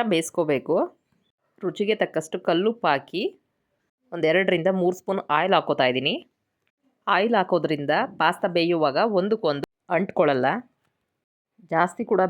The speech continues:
ಬೇಯಿಸ್ಕೋಬಾರ್ದು. ಜಾಸ್ತಿ ಬೇಯಿಸ್ಕೊಂಡ್ರೆ ಮೆತ್ತಗಾಗ್ಬಿಡತ್ತೆ. ಒಂದು ಹತ್ತರಿಂದ ಹದಿನೈದು ನಿಮಿಷ ತಿರುಗಿಸ್ಕೊಂಡು ತಿರುಗಿಸ್ಕೊಂಡು ಬೇಯಿಸ್ಕೋಬೇಕು. ಬೆಂದಿದೆಯೋ ಅಲ್ವೋ ಒಂದನ್ನು ಮುಟ್ಟು ನೋಡಿದ್ರೆ ಗೊತ್ತಾಗುತ್ತೆ. ಪಾಸ್ತಾ ಚೆನ್ನಾಗಿ ಬೆಂದ ನಂತರ ನೀರನ್ನ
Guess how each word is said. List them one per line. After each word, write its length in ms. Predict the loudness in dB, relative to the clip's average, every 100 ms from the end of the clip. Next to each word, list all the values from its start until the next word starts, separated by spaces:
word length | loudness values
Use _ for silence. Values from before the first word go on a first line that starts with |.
| 0
ಬೇಯಿಸ್ಕೋಬಾರ್ದು. 580 | -2 -2 0 0 0 -2
ಜಾಸ್ತಿ 380 | 0 0 -2 -2
ಬೇಯಿಸ್ಕೊಂಡ್ರೆ 640 | -2 -4 -4 -2 0 0 -2 _ -6 -6
ಮೆತ್ತಗಾಗ್ಬಿಡತ್ತೆ. 840 | -2 2 2 2 0 0 -2 -6 -6 _ _ _ _ _ _ _ _ _ _ _ _ -6
ಒಂದು 280 | -2 2 0
ಹತ್ತರಿಂದ 360 | 0 0 2 2
ಹದಿನೈದು 260 | 2 0 0
ನಿಮಿಷ 240 | -4 -4 -2
ತಿರುಗಿಸ್ಕೊಂಡು 520 | -2 -4 -4 -2 0
ತಿರುಗಿಸ್ಕೊಂಡು 420 | -2 -2 -2 2
ಬೇಯಿಸ್ಕೋಬೇಕು. 720 | 2 0 -2 -2 -2 -2 -2 -4 -4 -4
ಬೆಂದಿದೆಯೋ 460 | 0 2 2 2 2
ಅಲ್ವೋ 220 | 2 0 2 2
ಒಂದನ್ನು 300 | 2 0 0 -2
ಮುಟ್ಟು 220 | -4 0
ನೋಡಿದ್ರೆ 360 | 2 2 2
ಗೊತ್ತಾಗುತ್ತೆ. 600 | 0 2 2 2 0 -2 -2 -4 -14 -20 _ -4
ಪಾಸ್ತಾ 320 | 0 0 -2 -2
ಚೆನ್ನಾಗಿ 280 | 0 0 -2
ಬೆಂದ 240 | -4 -2 0 -2
ನಂತರ 300 | -2 -2 0 -2 -6 _ _ -6
ನೀರನ್ನ 340 | 0 0 0